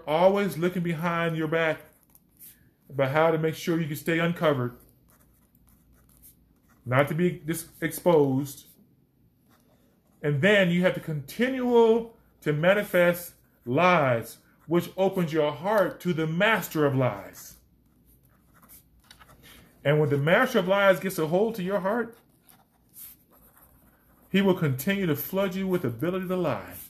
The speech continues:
Lie without, <laughs> lie without pause. Look at this.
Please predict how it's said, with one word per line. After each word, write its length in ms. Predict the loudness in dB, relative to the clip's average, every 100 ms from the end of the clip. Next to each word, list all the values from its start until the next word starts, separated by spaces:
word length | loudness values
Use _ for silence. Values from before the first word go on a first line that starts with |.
| _ _ _ _ _ _ _ _ _ _ _ _ _ _ _ _ _ _ _ _ _ _ _ -20 -20 _ _ -2
Lie 300 | 4 6 4
without, 540 | 2 0 -2 -4 -8 _ _ _ _ _ _ -20 -12
<laughs> 680 | -10 -10 -12 -20 _ _ -4
lie 240 | 2 4
without 380 | 4 2 -2 -2
pause. 560 | -4 -6 -10 -20 -20 -20 _ _ _ _ _ _ _ _ _ _ -20 -20 _
Look 160 | 0 0
at 80 | 0
this. 240 | -4 -6